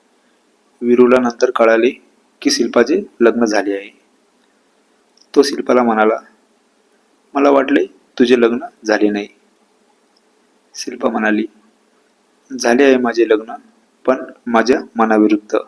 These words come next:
वीरू शिल्पाला म्हणाला, "तुला एक बोलू का? तुझे लग्न झाले तरी पण मी तुला लाईक करतो." शिल्पा वीरूला म्हणाली, "मी पण करते तुला लाईक."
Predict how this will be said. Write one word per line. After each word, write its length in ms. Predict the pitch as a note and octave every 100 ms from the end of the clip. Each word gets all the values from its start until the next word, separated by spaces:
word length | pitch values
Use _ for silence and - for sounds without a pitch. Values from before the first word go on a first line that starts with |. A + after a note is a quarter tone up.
| _ _ _ _ _ _ _ _ _ _ _ _ _ _ _ _ _ - - _ - _
वीरू 200 | C3 C#3+
शिल्पाला 400 | E3+ C3+ B2 C3+
म्हणाला, 300 | C3 A2+ A2+ A#2+ _ _ _ _ _ _ _ -
"तुला 160 | C3
एक 140 | B2+ A#2+
बोलू 220 | A#2 A2+
का? 140 | - - - _ _ _ _ _ _
तुझे 220 | C#3+ C#3 C#3+
लग्न 240 | C#3 D#3
झाले 320 | B2+ A#2+ C3+ D3+ _ _ _ _ _ -
तरी 180 | C3 C#3+ C3+ - -
पण 100 | C#3+ G2
मी 140 | C3+ B2
तुला 260 | B2 C3 E3 _ A#2
लाईक 280 | A2 A2
करतो." 380 | A2 G#2+ G#2+ - _ _ _ _ _ _ _ _ _ _ _ _
शिल्पा 380 | - - A#2+ -
वीरूला 320 | B2 A#2+ A#2+ A#2+
म्हणाली, 300 | G#2+ G#2+ A2+ - _ _ _ _ _ _ _ _ _ -
"मी 120 | C3+
पण 200 | D3+ D3
करते 280 | B2+ B2 A#2+
तुला 200 | A#2 A2+
लाईक." 340 | G#2+ G#2 -